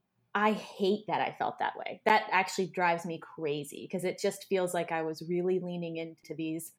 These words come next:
assumptions about women in the workplace that are the exact assumptions I would wanna disrupt. Um, and also, I don't think it was made up. You know, it wasn't just something that I was, I was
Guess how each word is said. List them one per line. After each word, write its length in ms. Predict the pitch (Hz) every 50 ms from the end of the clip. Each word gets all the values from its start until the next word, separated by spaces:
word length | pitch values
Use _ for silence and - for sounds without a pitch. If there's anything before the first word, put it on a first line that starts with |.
| _ _ _ _ _ _ _ _ -
assumptions 520 | 180 - - 190 180 175 - 185 180 170 -
about 420 | - 151 151 165 160 160 156 - 170
women 400 | 170 170 165 156 156 156 151 156 -
in 80 | - 165
the 80 | 165 165
workplace 600 | 180 208 247 233 - - 185 170 170 170 - -
that 320 | - 175 160 151 151 - - - - _ -
are 360 | 180 175 170 165 - - - _ -
the 100 | 190 226
exact 420 | 226 208 196 180 202 202 208 - -
assumptions 420 | 208 - 202 190 165 185 170 160
I 100 | 165 147
would 140 | 151 156 147
wanna 220 | 143 143 143 139
disrupt. 440 | 139 - - - - 143 127 - - _ _ _ _ _ _ _ _ _ _ -
Um, 420 | 180 175 165 165 156 156 143 - _ _ _ - - _ _ -
and 140 | 233 233
also, 500 | 240 262 269 302 294 262 254 240 233 - -
I 80 | 214 214
don't 320 | - - 220 226 233 233
think 200 | 247 240 226 220
it 80 | 233 190
was 160 | 190 202 175
made 220 | 185 180 175 170
up. 180 | 175 160 139 - - - _ _ -
You 160 | 175 185 180
know, 140 | 170 160 165
it 100 | 175 180
wasn't 320 | 175 185 196 190 185 175 156
just 220 | - 180 175 -
something 380 | - 175 175 170 - 170 165 160
that 120 | 156 151
I 140 | 151 151 160
was, 400 | 156 160 156 147 151 151 - - _ _ _ _ _ _ _ _ _ _ _ _ _ _ _ _ _ - - - - -
I 140 | 185 175 165
was 320 | 160 156 156 151 - -